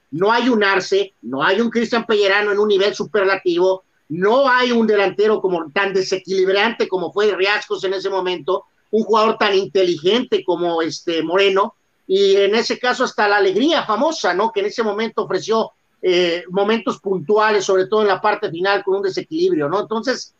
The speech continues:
eh, yo el otro día, ¿te acuerdas que Alex Carlos, creo que estábamos ya nada más tú y yo, ¿no?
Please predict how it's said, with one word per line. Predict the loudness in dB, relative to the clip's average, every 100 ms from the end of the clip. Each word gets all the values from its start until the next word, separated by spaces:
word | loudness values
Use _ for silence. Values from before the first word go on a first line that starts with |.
| _ _ -2
eh, | 2 4 2 -2 0
yo | 2 4
el |
otro | 2 2
día, | 2 2 2 -2
¿te | -2
acuerdas | 0 0 0
que | 0
Alex | 0 -2 -2
Carlos, | -2 0 -2
creo | -2
que | -2
estábamos | -2 0 0
ya | 0
nada | 0
más | 0 -2
tú | -6
y | -2
yo, | 0 0
¿no? | 0 -4